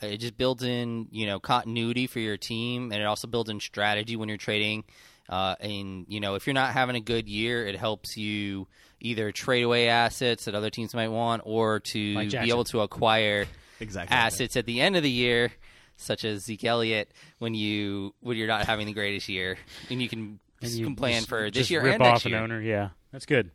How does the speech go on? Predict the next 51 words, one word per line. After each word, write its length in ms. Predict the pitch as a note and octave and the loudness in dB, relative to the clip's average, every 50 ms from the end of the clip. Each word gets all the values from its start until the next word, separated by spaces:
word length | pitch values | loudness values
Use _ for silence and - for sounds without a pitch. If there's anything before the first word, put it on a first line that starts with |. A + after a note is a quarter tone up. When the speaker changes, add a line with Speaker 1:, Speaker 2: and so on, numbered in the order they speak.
| _ - | _ 0
Speaker 3:
Yeah, 200 | - A#2 A2 G2+ | 2 4 4 4
and 100 | - D#2+ G#2+ | 2 0 0
I've 80 | A2+ A2 | 2 4
been 100 | C3+ C3+ | 6 6
in 160 | B2 A2+ - | 6 4 2
so 140 | - - B2+ | 2 2 4
many 140 | B2 B2+ A#2+ | 4 6 4
leagues 340 | G#2+ G#2 G#2 A2 G#2+ G#2+ G#2+ | 6 6 4 4 2 2 2
where 440 | A2 G#2+ G#2 G#2 G2+ G2+ G2+ G2 F#2+ | 2 2 2 2 0 0 -2 -2 -2
they 140 | F#2+ G#2+ G#2 | -4 -4 -4
force 400 | - - - A#2+ B2+ B2 A2+ - | -2 2 4 6 6 6 4 2
you 60 | B2 | 0
to 60 | A2 | 0
keep 280 | - - - A#2 A2 F#2+ | 0 0 -4 -4 -4 -4
three, 460 | - - G#2+ G#2+ G#2+ A#2 B2 B2 B2+ | -6 -6 -4 0 2 2 0 0 -2
and 160 | F2+ G#2 G#2+ A2 | -2 0 2 4
you 60 | G#2+ | 6
don't 180 | A#2 A#2 A#2 | 4 4 4
really 200 | G#2 G#2+ A2+ A2 | 4 2 2 2
have, 640 | G#2 G2 G#2 G2+ G#2 A2 A#2 A#2 A2+ G#2+ - - - _ | 2 2 2 4 4 4 4 4 2 -6 -14 -20 -10 _
uh, 340 | - G#2+ G#2 G2+ G2+ F#2+ F2+ F#2 - _ _ | -4 -2 -2 -2 -2 -4 -6 -8 -14 _ _
two 200 | - - B2 B2 | 0 2 4 4
to 80 | A#2 G#2 | 4 2
three 360 | - - A2 A2+ A2+ A2 G#2+ | 2 2 2 4 4 4 2
caliber 640 | - A#2 A2+ G#2+ A2+ A2+ G#2 A2+ A2 G#2+ G#2+ G#2 F#2+ | 2 2 4 4 4 4 4 4 4 4 4 2 0
keepers 580 | - - A#2 A2 - B2 A#2+ B2+ C3 - - - - | -2 -2 -2 2 4 4 4 2 0 -2 -8 -2 0
on 140 | A#2+ A#2+ | 2 4
there. 140 | B2+ C3 C3 | 4 4 4
You 160 | B2+ A2+ G#2+ G#2+ | 4 4 4 4
really 200 | A2 A2 A2 G#2+ | 4 4 4 4
only 180 | G#2 G#2+ G#2+ | 2 2 0
have 140 | G#2+ G#2 G2 | -2 -2 -2
one. 380 | G2+ G#2 G#2+ A2 A#2 B2+ C3 C3 _ _ | -2 -2 -2 0 -2 -2 -4 -8 _ _
Uh, 180 | G2 G#2+ G#2 G2+ | -4 -2 -2 -2
so 120 | F#2+ A2 A#2 | 2 2 2
it's 100 | G#2+ G2 | 4 4
Speaker 2:
Yeah. 100 | A#2 A#2 | 2 2
Speaker 3:
nice 100 | A2+ - | 2 2
that 120 | - A2+ | 0 -2
you 60 | G#2 G#2+ | 0 2
have 160 | A2 A2+ G#2 | 2 2 2
the 80 | G#2 G#2 | 0 -2
option 340 | G2+ G2+ G#2+ - - G#2+ F#2 | -2 -4 -4 -6 -8 -8 -6
to 280 | - G#2+ G2+ G2+ G2+ F#2+ | -2 -2 0 0 2 4
only 180 | B2+ D3+ C#3+ A#2 | 6 6 6 4
keep 220 | - F3 F#3+ E3 | 4 0 0 0
one 340 | B2 G#2+ G#2 G2+ G2 G2 G2 | 2 2 4 4 2 0 0
and 120 | G2+ G2+ G#2+ | -2 0 2
then 280 | G#2 G#2 G2+ G#2 G2+ F#2+ | 2 2 2 0 -2 -2
just 160 | G#2 G2+ - | -4 -4 -2
kinda 320 | - B2 A2 G#2 G2+ G2 | 0 0 2 2 0 -2